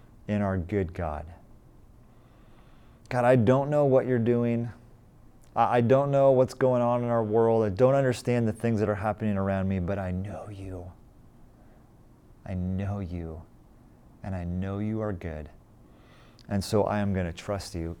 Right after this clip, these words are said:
even if this feels terrible, even if I'm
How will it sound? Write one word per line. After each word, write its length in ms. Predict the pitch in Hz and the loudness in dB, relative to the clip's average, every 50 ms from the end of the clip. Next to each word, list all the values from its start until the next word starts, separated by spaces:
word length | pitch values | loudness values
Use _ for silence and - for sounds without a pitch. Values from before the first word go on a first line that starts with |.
| - - - | -16 -6 -2
even 440 | 123 120 123 120 113 113 107 104 101 - | 2 4 4 4 4 2 0 0 -4 -6
if 160 | 95 95 - | -10 -10 -10
this 220 | - 98 95 - | -10 -10 -10 -12
feels 320 | - - - 95 90 87 - | -14 -12 -10 -10 -10 -10 -12
terrible, 520 | - 85 82 78 78 73 71 76 73 - - - - - - - - - - - - - - - - - - - - - - - - - - - - - - - | -14 -14 -12 -12 -12 -14 -14 -16 -18 -20 -20 -20 -20 -20 -20 -20 -20 -20 -20 -20 -20 -20 -20 -20 -20 -20 -20 -20 -20 -20 -20 -20 -20 -20 -20 -20 -20 -20 -6 0
even 320 | 113 123 135 131 127 120 113 | 4 6 6 6 6 4 2
if 160 | 107 95 - | 0 0 -2
I'm 240 | 104 92 90 90 87 | -2 -2 -2 -4 -6